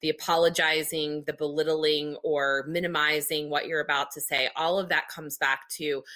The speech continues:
confidence. Um, and, and that's why, again, looking at the leaders and the people that are around you, again, whether that's in the workplace or in the community, paying attention to how they present themselves,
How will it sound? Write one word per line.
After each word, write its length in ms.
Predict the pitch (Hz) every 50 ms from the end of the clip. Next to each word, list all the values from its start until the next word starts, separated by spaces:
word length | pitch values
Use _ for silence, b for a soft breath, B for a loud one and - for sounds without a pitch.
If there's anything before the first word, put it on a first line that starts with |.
| B B B B
confidence. 880 | - - - 156 139 127 - - 131 117 113 110 117 143 147 - - B B B B B B -
Um, 300 | - 151 139 135 139 135 -
and, 240 | 175 170 160 165 - -
and 120 | 175 175 180
that's 200 | 175 190 190 -
why, 140 | 202 160
again, 360 | 151 151 190 226 226 175 156 156
looking 340 | 160 160 - 208 180 170
at 140 | 160 151 147 - -
the 280 | 156 143 143 139 139 - -
leaders 600 | - 175 185 190 190 185 185 175 175 170 160 -
and 360 | 160 147 143 143 139 139 135 - _
the 80 | - 147
people 420 | - - - 196 - - 185 170
that 120 | 160 156 147
are 160 | 143 139 139
around 460 | 139 156 160 156 160 165 170 170 160
you, 380 | 156 151 143 139 139 135 135 131 -
again, 320 | - - 170 160 139 131 135
whether 220 | 147 147 151 147
that's 240 | 143 139 131 - -
in 100 | 151 143
the 100 | 139 135
workplace 540 | 143 170 185 180 - 202 180 175 170 - -
or 80 | 151 143
in 100 | 139 143
the 80 | 139
community, 720 | - - - 165 170 185 202 190 160 143 131 131 131 - _
paying 320 | - - 165 170 175 180
attention 480 | 160 - - 165 160 165 - - 151 143
to 80 | 139 -
how 280 | - - - 156 151 151
they 160 | 156 147 143
present 500 | 143 - - 147 - 165 175 240 254 -
themselves, 600 | 160 147 131 - - 139 120 120 123 123 -